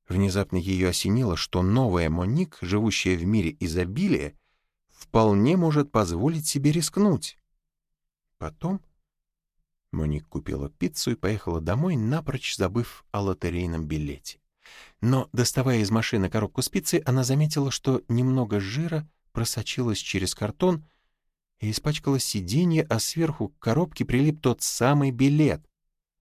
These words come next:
Моник зашла в дом, поставила на стол коробку с пиццей с прилипшим билетиком и велела домашним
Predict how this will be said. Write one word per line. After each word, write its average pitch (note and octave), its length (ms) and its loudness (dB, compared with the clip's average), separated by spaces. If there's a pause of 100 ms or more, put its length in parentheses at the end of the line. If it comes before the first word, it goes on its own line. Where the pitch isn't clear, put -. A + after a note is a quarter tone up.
(920)
Моник D2 640 -4
зашла D2 420 -6
в - 80 -14
дом, D3+ 340 -2 (120)
поставила D#2 540 -4
на D2+ 120 0
стол - 260 -8
коробку - 400 -8
с - 100 -6
пиццей E3+ 540 -4
с - 120 -14
прилипшим C#3+ 600 -2
билетиком A#2+ 580 -2 (800)
и F#3+ 160 4
велела E3 460 4
домашним C#3+ 680 2